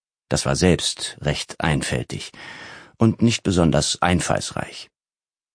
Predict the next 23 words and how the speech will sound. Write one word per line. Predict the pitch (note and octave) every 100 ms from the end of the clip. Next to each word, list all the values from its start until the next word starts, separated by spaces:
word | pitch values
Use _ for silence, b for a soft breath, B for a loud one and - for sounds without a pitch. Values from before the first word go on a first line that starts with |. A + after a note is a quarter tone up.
| _ _ _ _ _ _ _ _ _ _ _ _ _ -
Schwer | - D#3+ D#3
vorstellbar | - D3 - D2 C2+ C#2
damals, | D#2+ D#2 D2+ C#2+ C#2 - B B B
dass | F2+
der | F#2
notorische | E2 E2 G2 F2+ F2+ F2+
Thomas | - F#2 F#2+ -
Kantor | - G#2 G2 G#2+ A#2
einmal | A2+ A2 A2+
mein | A2+ A2+
Lieblingskomponist | B2+ F3+ D#2 C#2+ - D2+ B1+ C2+ C2+ -
werden | D2 B1+ B1+
würde, | C2 A1+ - - _ _ _
falls | - D#2 -
diese | - F2 F2
eher | D#2+ E2+ D#2+ D2+
kulinarische | - E2 D2 D2 F2+ G#2 F#2+ F#2
Kategorie | - F2 F#2 D2+ E2 D2+ E2 G#2 A#2 B B B B -
dem | G#2 G2+
überzeitlichen | - C3+ A#2 G#2 A2 G#2+ G#2 G2+ G2
musikalischen | G2 F2+ - F#2+ F#2+ F#2+ D#2+
Genius | F2+ G2+ G#2 G#2 G2 -
J | - E2 G2+